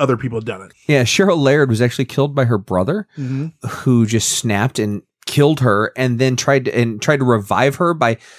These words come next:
Speaker 2: filling a pressure cooker with water, throwing it on her head, and, uh, it didn't work, obviously, 'cause she
Speaker 1: Oof.
Speaker 2: was dead.
Speaker 1: Oh.
Speaker 2: And, and so he set it up. I mean, he's a kid, and he set it up to make it look like, uh, his,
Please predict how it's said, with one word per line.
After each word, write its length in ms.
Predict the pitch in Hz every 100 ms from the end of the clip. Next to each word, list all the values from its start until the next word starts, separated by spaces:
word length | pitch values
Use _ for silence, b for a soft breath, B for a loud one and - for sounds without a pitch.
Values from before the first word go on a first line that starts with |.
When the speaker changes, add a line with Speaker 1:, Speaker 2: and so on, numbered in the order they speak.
| B
Speaker 2:
filling 480 | - - 139 147 147
a 340 | 98 123 113 107
pressure 400 | - 170 - 180
cooker 260 | 196 -
with 200 | 165 139
water, 380 | 127 117 131 156
throwing 360 | - 127 120 143
it 100 | -
on 200 | 123 127
her 160 | 120
head, 480 | 117 - 110 139 202 b b b b b _
and, 520 | 135 131 123 120 117 113
uh, 260 | 120 113 107
it 140 | 123
didn't 360 | - 139 139 113
work, 500 | 104 247 - - -
obviously, 460 | - 147 175 165 185
'cause 120 | 202
she 100 | 208
Speaker 1:
Oof. 40 | 135
Speaker 2:
was 60 |
dead. 300 | 113 131 196 202
Speaker 1:
Oh. 180 | 165 156 B _
Speaker 2:
And, 260 | 165 170 160
and 160 | 190 196
so 240 | - 208 -
he 200 | - 226
set 300 | - - 233
it 100 | 175
up. 260 | 208 180 - _ _ 185
I 40 |
mean, 80 | 185
he's 140 | 220 208
a 40 |
kid, 420 | 190 - 285 165 156
and 20 | b b
he 120 | 190
set 180 | - 214
it 80 | 208
up 100 | 202
to 80 | 196
make 200 | 190 180
it 60 |
look 320 | 151 175 196
like, 340 | 190 170 165 -
uh, 280 | 139 139 127
his, 360 | 123 160 147